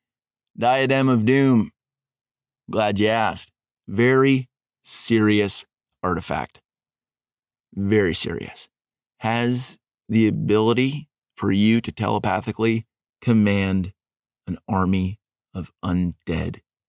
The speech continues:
pirates. As soon as you place that on your head, undead pirates, they show up. They're on the scene. And what does that mean? You get to fire your entire crew. Be like, "Sorry, guys.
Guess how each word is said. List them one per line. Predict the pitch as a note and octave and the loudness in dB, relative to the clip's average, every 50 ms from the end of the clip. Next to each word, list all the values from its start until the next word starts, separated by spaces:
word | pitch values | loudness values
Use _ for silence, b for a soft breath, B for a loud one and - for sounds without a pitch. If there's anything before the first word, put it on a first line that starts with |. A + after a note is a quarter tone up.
| _ _ - | _ _ -12
pirates. | - - - - - - - - - - - _ _ _ _ _ _ _ _ _ _ _ _ _ _ _ _ - | -10 -10 -10 -10 -12 -14 -16 -16 -20 -20 -20 _ _ _ _ _ _ _ _ _ _ _ _ _ _ _ _ -8
As | G2 G2+ - | -6 -4 -4
soon | - - A#2+ A#2+ | 0 2 2 4
as | B2 B2 A2 - | 4 2 0 0
you | G2+ G#2+ A2 F#2 - _ _ _ - | 2 2 0 0 -2 _ _ _ -20
place | - - - _ - G2+ G2+ G2 G#2 A2+ - - - | -20 -20 -14 _ -2 0 0 0 0 -2 -2 -4 -4
that | - G2 F#2 F2+ E2+ - - | -4 -4 -2 -2 -4 -6 -6
on | - F#2 F#2 G2 G2+ | -6 -6 -4 -2 -2
your | G2 G2 F#2+ F#2+ G2 | -2 -2 -2 -4 -6
head, | F#2+ G2 F#2+ F#2 G2+ - - | -6 -6 -6 -6 -6 -6 -6
undead | - G#2+ G2+ G#2 G2+ G#2 G#2 G2+ - - | -4 -2 0 0 2 2 0 0 -2 -4
pirates, | - G#2 G#2 G#2 A2 A2+ A#2+ A#2+ - - - _ _ _ _ _ _ _ _ - | -6 -4 -2 0 0 0 -2 -2 -6 -12 -12 _ _ _ _ _ _ _ _ -16
they | - - | -12 -10
show | - - - - - - | -8 -6 -4 -2 -2 0
up. | - C3 - - _ _ _ - | 0 -2 -2 -6 _ _ _ -10
They're | - - F#2+ | -8 -4 -2
on | G2 G#2 G#2+ | -2 0 0
the | A2+ A2 | 0 -2
scene. | - - - C3+ C3 A#2 A2 - _ _ _ _ _ _ _ - | -2 -4 -4 -4 -2 -4 -4 -6 _ _ _ _ _ _ _ -10
And | - F#2+ F#2 | -6 -4 -2
what | G2 G#2+ | 0 0
does | A2+ G#2+ A2 | 0 0 -2
that | A2+ A2+ G#2 | -2 -2 -2
mean? | G#2+ A#2+ B2 B2+ C3+ B2 - _ _ _ _ _ - | 0 0 2 2 0 -2 -6 _ _ _ _ _ -14
You | - | -14
get | - - | -14 -14
to | - - | -14 -20
fire | _ _ _ - F2+ F#2+ G2 G2+ G#2 | _ _ _ -8 -6 -4 -2 0 0
your | G#2+ G#2 G#2 G2+ | 0 0 0 -2
entire | G2 G2 - G#2 F#2+ G2+ G2+ G#2 | -2 -4 -4 -4 -2 -2 -4 -4
crew. | - - A2+ A#2+ B2 B2+ B2+ _ _ _ _ _ _ _ _ - | -4 -2 0 0 0 0 -2 _ _ _ _ _ _ _ _ -10
Be | - D#2+ | -6 -4
like, | D#2+ D#2+ - - | -4 -4 -6 -6
"Sorry, | - - A2+ B2 A#2+ G2 - | -8 -4 -2 -2 -2 -2 -4
guys. | - A#1+ A#1+ B1 B1+ - - | -6 -6 -6 -6 -8 -8 -12